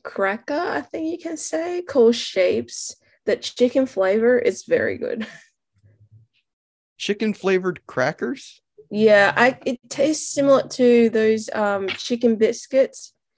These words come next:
Speaker 1: that you guys sell here.
Speaker 2: Like Chick-fil-A biscuits?
Speaker 1: No, like, um, it's a snack. It's, it's in a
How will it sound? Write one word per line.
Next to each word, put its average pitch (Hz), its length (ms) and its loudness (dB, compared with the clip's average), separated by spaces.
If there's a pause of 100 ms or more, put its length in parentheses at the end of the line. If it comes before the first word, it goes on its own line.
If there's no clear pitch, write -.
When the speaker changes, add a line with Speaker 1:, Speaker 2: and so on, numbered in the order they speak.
(360)
Speaker 1:
that 220 180 2
you 220 100 -4
guys 226 320 0
sell 220 220 2
here. 233 400 0 (800)
Speaker 2:
Like 143 140 -4
Chick-fil-A 147 400 -2
biscuits? 139 580 -4 (240)
Speaker 1:
No, 220 420 6
like, 180 420 -2
um, 160 640 -4
it's - 280 -8
a 202 680 2 (600)
snack. 175 580 -6
It's, - 280 -8
it's 196 220 -4
in 233 140 4
a 165 140 -4